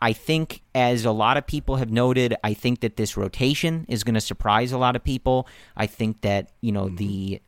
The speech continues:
Speaker 1: overall velo not being a-, as high as some other teams is lulling some people, especially a lot of these projections, into a false sense of security.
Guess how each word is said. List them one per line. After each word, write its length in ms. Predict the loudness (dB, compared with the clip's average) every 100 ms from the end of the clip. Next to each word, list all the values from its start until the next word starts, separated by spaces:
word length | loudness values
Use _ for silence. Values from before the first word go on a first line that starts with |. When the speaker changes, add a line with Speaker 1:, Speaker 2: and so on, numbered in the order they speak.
| 2
Speaker 1:
overall 680 | 2 4 4 4 4 4 2
velo 600 | 2 2 4 4 4 0
not 340 | 0 2 0 0
being 400 | 4 4 4 2
a-, 40 |
as 340 | 0 0 0 0
high 400 | 2 4 4 2
as 120 | 0
some 220 | 0 2
other 160 | 2 0
teams 520 | -2 0 0 -2 -6 -14 -20 -2
is 360 | 2 4 4 2
lulling 460 | 4 4 4 2
some 200 | 2 0
people, 380 | 0 -2 0 0
especially 540 | 0 -2 -2 0 0
a 60 | 2
lot 240 | 2 2
of 60 | 0
these 180 | -2 -2
projections, 600 | -2 0 0 0 0 0
into 240 | 0 0
a 40 | 0
false 300 | 0 0 0
sense 240 | -2 -2
of 60 | -4
security. 580 | -4 0 2 2 2